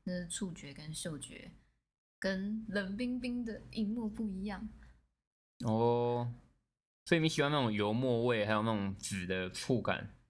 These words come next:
Speaker 2: 你觉得那个很重要？
Speaker 1: 对啊，而且会比较阅读得下去欸。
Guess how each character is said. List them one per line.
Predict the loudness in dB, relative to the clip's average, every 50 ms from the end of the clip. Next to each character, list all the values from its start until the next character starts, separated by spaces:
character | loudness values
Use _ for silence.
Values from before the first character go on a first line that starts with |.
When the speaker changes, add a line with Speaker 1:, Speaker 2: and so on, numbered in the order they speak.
| _ _
Speaker 2:
你 | _ -2 0 2
觉 | 2
得 | 2 2
那 | 2 0
个 | 0
很 | -2 -4 -6 -6 -4
重 | 0 2 2 2 2
要？ | 0 0 0 0 -4 -10 -18 -20 _ _ _ _ _ _ _
Speaker 1:
对 | -6 -4
啊， | -4 -4 -4
而 | -4 -4
且 | -6 -6 -6 -8 -6
会 | -6 -4 -6 -6
比 | -6 -10 -14
较 | -10 -8 -8 -6 -6 -8 -10 -12 -14 -12
阅 | -12 -12
读 | -12 -12 -16 -16
得 | -18 -16 -12
下 | -12 -10 -10 -10 -10
去 | -10 -12 -12 -12 -14
欸。 | -18 -18 -20 -20